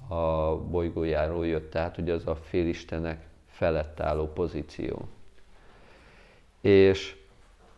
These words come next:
és az a univerzum részleges pusztulás, akkor az, az nem puszt-,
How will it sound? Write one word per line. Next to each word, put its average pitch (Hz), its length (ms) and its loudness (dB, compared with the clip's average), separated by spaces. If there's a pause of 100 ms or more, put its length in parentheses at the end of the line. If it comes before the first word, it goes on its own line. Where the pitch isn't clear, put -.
(580)
és - 180 -4
az 98 200 6
a 92 600 8
univerzum 98 600 4
részleges 92 520 2
pusztulás, 92 680 -2
akkor 90 260 -4
az, 87 300 0 (300)
az 87 140 -6
nem 82 240 -2
puszt-, - 260 -8